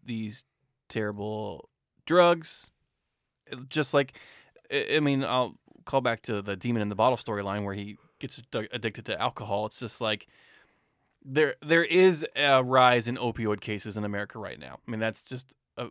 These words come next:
you see on the news every day. So maybe they're just trying to do, you know, their Nancy Reagan <laughs> thing of just like, "Hey, kids, drugs are bad."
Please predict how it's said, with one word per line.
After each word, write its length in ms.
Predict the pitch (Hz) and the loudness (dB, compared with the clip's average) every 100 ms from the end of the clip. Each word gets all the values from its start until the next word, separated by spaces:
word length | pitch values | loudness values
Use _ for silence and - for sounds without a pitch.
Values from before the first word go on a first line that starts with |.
| - | -8
you 120 | 120 | -4
see 140 | 131 | 0
on 80 | 120 | 0
the 60 | 110 | 0
news 200 | 110 101 | -2 -4
every 160 | 98 101 | -10 -12
day. 240 | - - | -12 -14
So 120 | - 110 | -8 -2
maybe 220 | 120 127 | 0 2
they're 120 | 123 | 0
just 160 | 110 - | -4 -2
trying 200 | 113 107 | -2 -2
to 100 | 107 | -2
do, 380 | 113 113 107 - _ _ _ _ | 0 0 -2 -6 _ _ _ _
you 100 | 127 | -6
know, 160 | 104 101 | -2 -2
their 140 | 104 | -2
Nancy 420 | 101 110 110 - 101 | -2 -2 -2 -4 -2
Reagan 680 | 104 107 104 104 104 104 | -2 0 -2 -4 -4 -6
<laughs> 220 | - - | -8 -18
thing 360 | - 127 110 110 | -8 -2 -2 -2
of 100 | 104 | -4
just 280 | 110 104 110 | -6 -8 -6
like, 200 | 101 107 | -8 -6
"Hey, 200 | 156 165 | -6 -6
kids, 300 | 127 135 127 | -2 -2 -2
drugs 260 | 123 120 131 | -4 -4 -4
are 60 | |
bad." 380 | 131 107 107 | 0 0 0